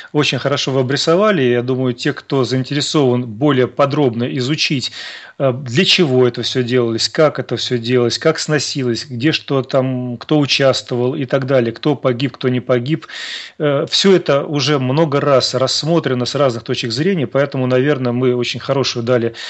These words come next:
такую, э, затравочку, уже всё подробно разъяснили, как можно, и теперь уже за вами дело, хотите дальше изучайте, пожалуйста, всё открыто. И, наверное, уже переходим ко второй части.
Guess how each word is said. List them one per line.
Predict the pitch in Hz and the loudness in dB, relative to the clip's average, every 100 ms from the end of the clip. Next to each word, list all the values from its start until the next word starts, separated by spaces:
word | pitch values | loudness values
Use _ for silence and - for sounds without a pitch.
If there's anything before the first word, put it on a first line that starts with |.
| - - | -14 -6
такую, | 135 - 123 113 117 - - - - | -6 0 0 0 -4 -14 -18 -18 -14
э, | 143 131 131 | -8 -6 0
затравочку, | 139 185 208 190 - 123 | 0 4 4 4 2 -2
уже | 123 131 120 143 | -4 -2 -2 0
всё | - 147 120 _ - | 0 0 -2 _ 0
подробно | 139 151 135 117 | 2 4 2 2
разъяснили, | 117 117 143 - 226 175 | 0 0 0 0 0 0
как | 135 - | -2 -2
можно, | 131 110 113 120 | -4 -2 -6 -8
и | 123 | -8
теперь | 151 202 202 | -4 0 0
уже | 131 123 165 135 | 0 0 0 0
за | 113 151 | 2 2
вами | 139 113 | 2 2
дело, | 107 147 170 | -2 0 0
хотите | 131 120 139 120 | -2 -6 -6 -2
дальше | 143 135 107 | -2 -2 -4
изучайте, | 117 - 147 - | -6 -2 -2 -4
пожалуйста, | - 117 143 - | -6 -4 -4 -4
всё | 113 - 127 | -6 -2 -2
открыто. | - 110 107 | -2 -8 -6
И, | 120 170 | -2 0
наверное, | 190 143 165 160 | 2 2 2 0
уже | 117 143 | -2 -2
переходим | 123 - 143 | -4 -2 -2
ко | 127 | -2
второй | - 143 120 | 0 2 2
части. | - 120 - 120 | 0 -4 -6 -8